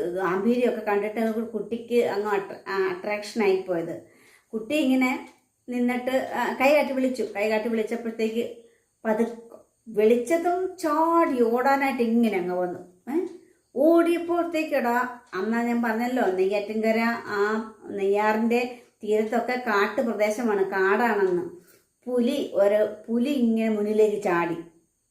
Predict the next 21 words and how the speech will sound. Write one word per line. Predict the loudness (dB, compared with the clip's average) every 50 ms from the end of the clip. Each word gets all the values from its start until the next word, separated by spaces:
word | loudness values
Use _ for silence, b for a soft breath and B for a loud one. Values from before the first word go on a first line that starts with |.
| _ _ _ _ _ _ _ _ _ _ _ _ _
പുല്ലിന്റെ | 0 0 2 2 2 2 2 2 4 4 4 4 2 2
ഒളിച്ച് | 2 2 2 0 0 2 2 2 2 0 -2
പുലി | -2 -2 0
എവിടെയോ | 2 2 2 2 2 2 2
നിന്ന്, | 2 0 0 0 0
അതോ | 0 0 0 0 0 0 0 0
തോന്നിയതാണോ, | 0 2 2 2 2 0 2 2 2 2 2 2 0 -4 B B B B B B _ -2
ചാടി | 0 2 4 4 2 2 0 0 -2 -2 -4 -10 -18 _ _ _ _ _ _ -10
എപ്പോഴേ | -8 -8 -4 0 2 4 4 4 4 4
ഈ | 2 0 -2 -4 -4
കുട്ടി | -6 -4 -2 0
എന്താ | 2 2 4 4
ചെയ്തേ, | 4 4 4 4 2 0 0 -2
ആ | -2 0 2 2 2 2 2 0
അങ്ങോട്ട് | 2 2 4 4 2 2 2 2
ഓടി | 2 4 4 4
അതേ | 4 4 4 6 6 6 6
വഴി | 6 6 4 4
തന്നെ | 4 2 0 -2
തിരിച്ചോടി. | -2 0 -2 -2 2 4 4 4 4 0 -4 -8 -14 -20 _ _ _ _ _ _ _ _ _ _ _ _ _ _ _ _ _ _ _ -2
തിരിച്ചോടിയിട്ട് | 0 0 0 0 2 4 6 8 8 8 6 6 2 -2 -4 -2 -2 0 0 -2 -4 -10